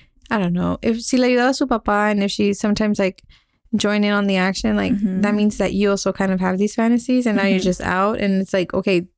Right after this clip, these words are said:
Speaker 1: do you still have these fantasies?
Speaker 2: Yeah.
Speaker 1: I'm sure her five-year probation is now over, right? 'Cause
Speaker 2: Mm-hmm.
Speaker 1: this was, like, in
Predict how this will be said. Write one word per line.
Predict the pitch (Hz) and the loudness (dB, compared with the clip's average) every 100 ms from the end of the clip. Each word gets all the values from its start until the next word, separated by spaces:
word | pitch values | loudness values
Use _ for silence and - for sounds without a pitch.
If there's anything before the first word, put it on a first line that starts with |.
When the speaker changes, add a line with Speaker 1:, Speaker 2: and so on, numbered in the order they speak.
| _ _ _ - 196 180 | _ _ _ -16 -12 -8
Speaker 1:
do | 180 | -4
you | 160 160 | -2 -2
still | - | 0
have | 156 180 | 0 0
these | 226 | 0
fantasies? | 269 269 277 285 214 185 | 0 0 0 0 2 2
Speaker 2:
Yeah. | 180 208 - - | 0 -4 -6 -4
Speaker 1:
I'm | 214 220 | 0 0
sure | 247 | 2
her | 247 233 | 2 2
five-year | 220 208 202 | 0 0 -2
probation | 196 190 190 190 185 | 0 0 0 0 -2
is | 175 185 | -2 0
now | 170 185 | 0 2
over, | 208 190 196 220 - - - _ _ - - | 2 0 -2 -4 -14 -20 -20 _ _ -8 -2
right? | 190 190 | 0 2
'Cause | 180 | 0
Speaker 2:
Mm-hmm. | 190 | 0
Speaker 1:
this | 196 | 0
was, | 196 | 0
like, | 185 | 0
in | 185 185 | 0 -2